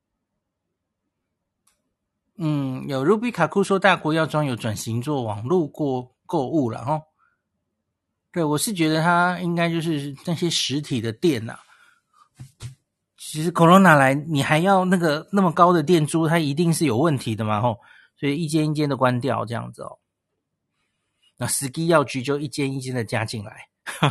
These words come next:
<laughs> 逆势，逆势这个危机入市这样子哦。好，OK。现在的阿拉嘞，好，没问题。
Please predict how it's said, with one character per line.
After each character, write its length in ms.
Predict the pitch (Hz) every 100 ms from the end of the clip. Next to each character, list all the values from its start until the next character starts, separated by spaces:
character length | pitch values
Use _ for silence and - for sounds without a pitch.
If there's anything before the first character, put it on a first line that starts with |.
| - 247
<laughs> 680 | - _ _ _ - - _
逆 240 | 208 208 156
势， 460 | - 190 139 117 _ -
逆 260 | 202 202
势 420 | 156 - 175 143 131
这 220 | 143 147
个 140 | 120
危 240 | 120 139 156
机 260 | - 170
入 260 | 175 185 135
市 360 | - 156 123
这 80 | 117
样 160 | 117 107
子 100 | -
哦。 200 | - - _ _ _ _ _ _ _ _ _ _ _ _ _ _ _ _ _ _ _ _ _ _ _ _ _ _ _ _
好， 500 | - - 151 160 165
OK。 720 | 160 170 170 156 151 151 151 - _ _ _ _ _ _ _ _ _ _ _ _ _ _ _ _ _ _ _ _ _ _ _ _ _
现 180 | 180
在 140 | 165 160
的 100 | 147
阿 120 | 135
拉 200 | 139 135
嘞， 300 | 135 131 143
好， 360 | - 135 117 -
没 100 | 135
问 200 | 147 165
题。 200 | 139 123